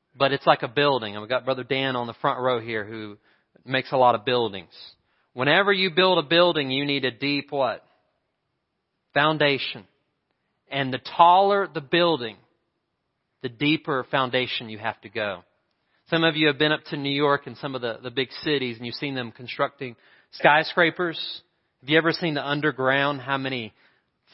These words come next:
feet? I mean, it goes way, way, way down. So the higher the building, the deeper it has to go. So here's the idea. Who's living inside of you right now? The Holy Spirit, right? Jesus is dwelling through the Holy Spirit.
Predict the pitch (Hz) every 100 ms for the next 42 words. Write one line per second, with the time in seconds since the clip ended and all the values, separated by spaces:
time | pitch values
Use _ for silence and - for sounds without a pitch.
0 | - 170 160 156 - - - 135 127 131
1 | 139 120 110 131 180 190 170 151 139 135
2 | 123 127 120 113 98 95 _ _ _ _
3 | _ _ _ - 123 113 143 151 165 147
4 | 135 151 147 123 107 104 _ _ _ _
5 | 120 117 127 135 110 120 110 - 117 120
6 | 101 92 _ _ _ _ _ _ _ -
7 | 139 170 226 240 175 131 160 139 110 -
8 | - 220 240 196 180 165 131 - 147 123
9 | 117 113 117 120 120 92 90 _ _ _
10 | _ _ _ _ _ _ _ _ 120 160
11 | 185 160 - 156 107 110 120 117 135 143
12 | 151 - 123 131 139 127 117 120 123 123
13 | 113 - 143 110